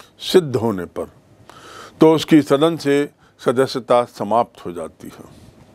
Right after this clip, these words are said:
इसके अतिरिक्त ऐसे दल बदलू को किसी राजनीतिक पद, चाहे मंत्री पद हो या आदि, इसके लिए अयोग्य घोषित।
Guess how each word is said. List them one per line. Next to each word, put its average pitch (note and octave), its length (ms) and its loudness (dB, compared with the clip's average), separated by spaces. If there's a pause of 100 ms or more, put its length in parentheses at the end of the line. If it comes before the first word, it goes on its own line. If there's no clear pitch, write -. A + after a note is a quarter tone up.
(1080)
इसके D#3 220 6
अतिरिक्त D#3 460 2 (480)
ऐसे G3+ 420 6
दल E3+ 240 4
बदलू C#3+ 380 0
को G#3 320 2 (500)
किसी G3+ 360 0
राजनीतिक C#3 640 0 (100)
पद, E3+ 240 2 (920)
चाहे A#2+ 180 4
मंत्री C3 340 -2
पद C3+ 240 0
हो C3 320 -2 (480)
या B2+ 140 4
आदि, A#2+ 260 2
इसके A#2+ 240 -4
लिए A#2+ 160 0
अयोग्य A#2+ 500 0
घोषित। F#2 400 -12